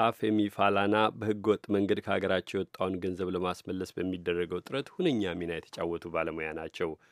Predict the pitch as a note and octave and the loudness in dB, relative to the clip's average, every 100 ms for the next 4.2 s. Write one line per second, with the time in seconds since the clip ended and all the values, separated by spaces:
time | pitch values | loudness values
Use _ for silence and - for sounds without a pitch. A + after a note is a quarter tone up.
0 | _ _ - D2 D#2 E2 F#2 F#2+ F#2+ - | _ _ -16 -10 -6 -4 -2 -4 -6 -8
1 | - F#2 F#2 F2+ F2+ F2 E2+ E2+ E2+ - | -2 2 2 2 0 -2 -2 -2 -6 -12
2 | - F2 E2 E2+ E2+ E2 E2+ - F2+ F2 | -10 -10 -2 -2 -2 -4 -4 -6 -6 -6
3 | F2 - - E2 - - D#2+ E2 D#2 D#2+ | -6 -6 -6 -6 -10 -18 -12 -10 -6 -6
4 | F2 | -4